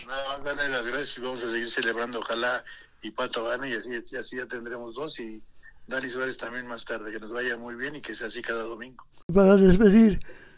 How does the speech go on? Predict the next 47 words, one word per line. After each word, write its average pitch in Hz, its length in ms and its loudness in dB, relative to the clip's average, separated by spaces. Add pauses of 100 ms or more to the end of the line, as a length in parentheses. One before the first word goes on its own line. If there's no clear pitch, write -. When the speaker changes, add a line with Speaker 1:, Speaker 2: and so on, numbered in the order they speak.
(140)
Speaker 2:
¿cuál 226 260 12
ha 226 80 12
sido 208 300 12
tu 202 120 10
mejor 196 340 10
actuación 185 720 10 (500)
en 190 320 4
el 190 160 6 (120)
automovilismo 190 800 8
mexicano? 180 640 6
Speaker 1:
Pues - 180 -14
mira, 151 200 2
la 143 100 0
verdad 139 260 -4
todas 160 300 -4
son 151 160 -6
muy 147 120 -6
buenas, 139 440 -6
y, 160 180 -16 (120)
y, 208 80 -10
pero, - 240 -6 (180)
pero - 220 -2
sí 165 80 -4
me 151 80 -2
acuerdo 151 340 -6
más 147 200 -4
de 139 100 -2
la 117 180 -6
Pony, 185 280 -6 (340)
que - 120 -12
tú 123 180 -6
estuviste 127 400 -8
en 127 80 -4
la 117 140 -4
Pony, 147 260 -10
tú 127 120 -10
fuiste 123 260 -12
culpable 117 400 -10
de 113 100 -8
la 110 120 -8
Pony, 196 340 -14 (680)
porque 123 260 -6
con 127 200 -8
poco 151 240 -6
dinero 139 340 -6
hacíamos 127 380 -8
mucho. 117 380 -14